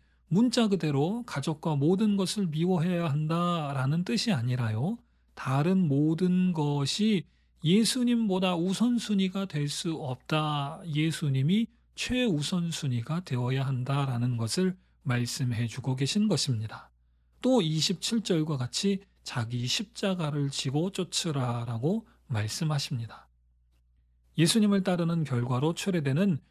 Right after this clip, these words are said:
핍박과 여러 가지 고통, 고난을 기꺼이 감수하고 예수님을 쫓아야 하는 것입니다. 제자들이 감당해야 할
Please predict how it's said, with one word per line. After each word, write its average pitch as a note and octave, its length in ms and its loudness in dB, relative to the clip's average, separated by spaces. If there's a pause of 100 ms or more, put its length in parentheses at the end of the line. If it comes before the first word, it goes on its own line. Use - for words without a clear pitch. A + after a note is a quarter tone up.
(200)
핍박과 C3+ 880 -4
여러 C3 220 -2
가지 C3 240 -2
고통, D3 480 -2 (360)
고난을 D3+ 520 2
기꺼이 - 580 -2
감수하고 D#3+ 1000 -2 (220)
예수님을 C3 640 0
쫓아야 F#3 560 0
하는 B2+ 320 0
것입니다. A#2 560 -4 (720)
제자들이 F#3+ 580 4
감당해야 C#3 720 0
할 D3 320 0